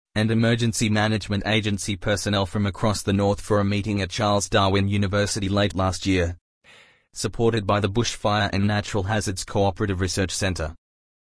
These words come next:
Many of the key personnel in these groups were meeting for the very first time,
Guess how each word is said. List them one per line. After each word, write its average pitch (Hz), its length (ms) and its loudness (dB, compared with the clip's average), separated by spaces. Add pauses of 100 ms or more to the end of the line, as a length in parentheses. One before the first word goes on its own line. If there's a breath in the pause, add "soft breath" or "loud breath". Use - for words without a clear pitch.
(220)
Many 107 300 4
of 104 120 0
the 107 60 -4
key 110 220 -2
personnel 101 480 0
in 98 100 0
these 98 220 0
groups 104 360 -2
were 101 100 4
meeting 101 320 0
for 101 160 -6
the 98 100 -4
very 104 240 0
first 98 320 -2
time, 92 400 0